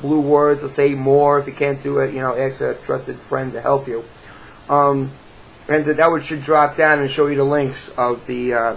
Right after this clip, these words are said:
of the YouTube users that I'm talking about. Okay? Or another, another option you can do is, you know, to further your education, is just stick by my channel.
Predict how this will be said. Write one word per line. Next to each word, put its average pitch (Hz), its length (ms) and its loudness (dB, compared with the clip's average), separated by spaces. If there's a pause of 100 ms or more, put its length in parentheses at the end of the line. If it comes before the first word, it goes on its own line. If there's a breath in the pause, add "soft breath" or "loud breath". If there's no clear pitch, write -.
of 123 120 -4
the 123 100 -6
YouTube 127 460 -6
users 117 320 -6
that 110 140 -6
I'm 104 80 -14
talking 147 400 -4
about. - 260 -6 (480 loud breath)
Okay? 151 380 0 (1040)
Or 185 380 6
another, 180 360 4
another 180 300 2
option 160 280 0
you 151 60 -6
can 156 80 -2
do 160 100 -2
is, 139 280 -6
you 151 80 0
know, 143 100 2
to 135 180 -4
further 165 260 0
your 156 160 4
education, 160 480 0
is 147 80 -4
just 151 180 -6
stick 170 180 -6
by 160 140 -2
my 160 240 -4
channel. - 340 -6